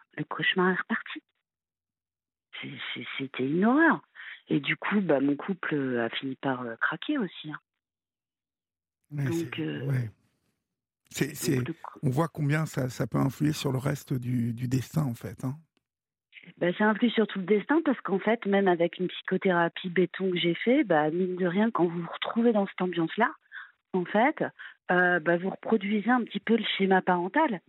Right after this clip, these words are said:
Speaker 1: Donc moi, c'était mes parents, ils passaient leur temps à s'insulter. On mangeait à table, c'était la table qui volait et mon père qui collait ma mère contre le mur avec un couteau. Voilà,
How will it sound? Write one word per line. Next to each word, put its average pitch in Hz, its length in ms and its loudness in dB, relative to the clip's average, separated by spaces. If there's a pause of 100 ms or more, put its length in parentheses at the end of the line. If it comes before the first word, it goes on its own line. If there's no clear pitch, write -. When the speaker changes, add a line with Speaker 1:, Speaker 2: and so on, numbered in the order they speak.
(400)
Speaker 1:
Donc 185 220 -4
moi, 220 180 4
c'était 202 240 0
mes 180 140 2
parents, 180 260 2
ils 220 80 2
passaient 160 280 -2
leur 165 180 0
temps 160 140 -2
à 160 80 4
s'insulter. 233 640 0 (340)
On 202 100 4
mangeait 202 380 4
à 190 140 4
table, 202 500 2
c'était 180 240 -6
la 165 140 -2
table 180 320 -2
qui 190 100 -10
volait 196 540 0
et - 20 -6
mon 160 160 -8
père 185 240 -4
qui 175 300 -16
collait 185 260 -2
ma 175 160 0
mère 175 180 -2
contre 185 300 -10
le 180 140 -8
mur 185 160 -4
avec 151 240 -4
un 151 60 -4
couteau. 190 600 -6 (540)
Voilà, 247 340 2